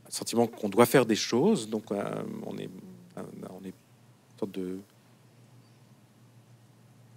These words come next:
chose qui vous, qui vous, qui vous appelle, hein, et, et, et aussi, euh, on, on a un regard réflexif sur ce qu'on fait, donc on se dit, euh,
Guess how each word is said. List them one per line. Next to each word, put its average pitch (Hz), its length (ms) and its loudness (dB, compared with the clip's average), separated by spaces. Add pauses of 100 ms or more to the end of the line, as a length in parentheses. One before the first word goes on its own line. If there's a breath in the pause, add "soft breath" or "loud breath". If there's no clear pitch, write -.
chose 104 140 -6
qui - 140 -12
vous, 90 220 -10 (100)
qui - 120 -8
vous, 87 240 -10 (240)
qui - 80 -10
vous 117 160 2
appelle, 175 340 4
hein, 110 180 2 (480 soft breath)
et, 131 140 8
et, 123 640 6
et 120 80 8
aussi, 151 560 4
euh, 117 240 12
on, 110 560 2
on 110 80 -2
a 110 100 0
un 107 40 -2
regard 113 360 2
réflexif 131 500 -2
sur 123 140 -4
ce - 80 -8
qu'on - 80 -8
fait, 196 340 4
donc 117 300 0
on 104 60 -4
se 104 160 -8
dit, 131 260 -2
euh, 107 220 2